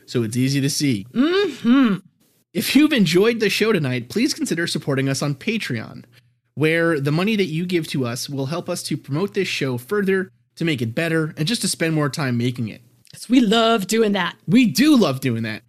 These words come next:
Speaker 1: Our logo was designed by Carrie Shaheen.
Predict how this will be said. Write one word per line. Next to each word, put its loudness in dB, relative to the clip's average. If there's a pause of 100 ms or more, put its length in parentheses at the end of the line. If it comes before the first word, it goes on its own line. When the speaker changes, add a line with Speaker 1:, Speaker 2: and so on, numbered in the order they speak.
(240)
Speaker 1:
Our 0
logo 2
was 2
designed -2
by -4
Carrie -2
Shaheen. -4